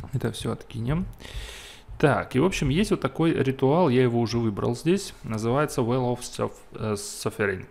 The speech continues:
А, короче, колодец там страданий или что-то такое. Так, здесь нужно, а, вот этих вот камней много разных, но кроме этого еще нужно,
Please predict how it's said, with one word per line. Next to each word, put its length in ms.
А, 380
короче, 380
колодец 460
там 180
страданий 500
или 60
что-то 260
такое. 340
Так, 240
здесь 280
нужно, 380
а, 720
вот 160
этих 240
вот 120
камней 460
много 340
разных, 520
но 100
кроме 360
этого 260
еще 240
нужно, 560